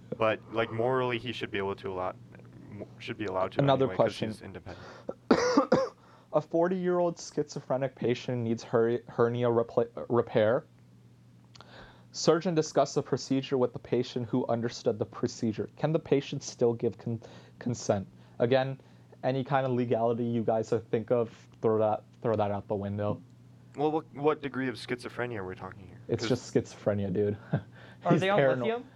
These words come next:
Speaker 2: Huh?
Speaker 3: Are they on lithium?
Speaker 2: I don't know. That doesn't, they
Speaker 3: If,
Speaker 2: don't
Speaker 3: if they're
Speaker 1: Are, are
Speaker 3: on,
Speaker 1: they,
Speaker 3: like, lithium,
Speaker 1: yeah, if they're
Speaker 3: then
Speaker 1: medicated, then
Speaker 3: Yeah, yeah. If they're, if they're medicated,
Speaker 2: Yeah.
Speaker 3: then sure. They s-, then, yeah, they're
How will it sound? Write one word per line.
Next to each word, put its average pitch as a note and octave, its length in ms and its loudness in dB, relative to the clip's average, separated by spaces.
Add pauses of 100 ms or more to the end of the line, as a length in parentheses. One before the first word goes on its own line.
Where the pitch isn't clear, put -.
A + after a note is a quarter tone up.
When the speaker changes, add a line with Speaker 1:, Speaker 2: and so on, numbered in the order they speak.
(140)
Speaker 2:
Huh? D3 260 0
Speaker 3:
Are F3 80 -6
they E3+ 120 -6
on D#3+ 160 -8
lithium? G3+ 400 -10 (1120)
Speaker 2:
I G#2+ 100 -2
don't - 100 -4
know. G2 240 -8
That A2+ 140 4
doesn't, G#2+ 260 -4 (320)
they G#2+ 60 4
Speaker 3:
If, A2 60 4
Speaker 2:
don't G#2+ 160 -2
Speaker 3:
if F#3 180 -2
they're G#3+ 180 2
Speaker 1:
Are, - 80 2
are F#3+ 120 4
Speaker 3:
on, - 60 2
Speaker 1:
they, G#3+ 80 4
Speaker 3:
like, F3+ 120 0
lithium, D#3 220 0
Speaker 1:
yeah, C3+ 140 4
if D#3 60 -4
they're B2 80 -2
Speaker 3:
then - 80 -2
Speaker 1:
medicated, G#2 540 -2
then F#2 140 -12
Speaker 3:
Yeah, D#3 180 -2
yeah. C#3 140 -8 (220)
If F#3+ 120 -6
they're, A3+ 180 4
if G3 140 -8
they're A#3+ 80 2
medicated, D#3+ 600 -4 (200)
Speaker 2:
Yeah. A2+ 340 4
Speaker 3:
then E3 240 -6
sure. F3 480 -6 (300)
They D3 180 -4
s-, - 200 -20 (920)
then, D#3+ 320 -4 (300)
yeah, D#3+ 180 -2
they're C#3 100 -10